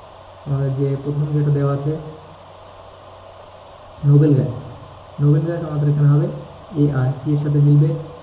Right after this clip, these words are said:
তেজস্ক্রিয় খাদ ধাতু। তেজস্ক্রিয় খাদ ধাতু হবে, আহ, এখানে,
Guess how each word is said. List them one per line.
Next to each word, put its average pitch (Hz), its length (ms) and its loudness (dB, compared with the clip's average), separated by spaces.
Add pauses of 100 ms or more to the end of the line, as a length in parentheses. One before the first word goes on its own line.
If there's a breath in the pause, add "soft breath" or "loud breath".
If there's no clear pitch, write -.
(120)
তেজস্ক্রিয় 170 420 0 (100)
খাদ 143 180 0
ধাতু। 135 420 0 (320)
তেজস্ক্রিয় 160 500 -4
খাদ 143 160 0
ধাতু 147 240 2
হবে, 147 220 4 (540)
আহ, 139 160 -2
এখানে, 143 520 0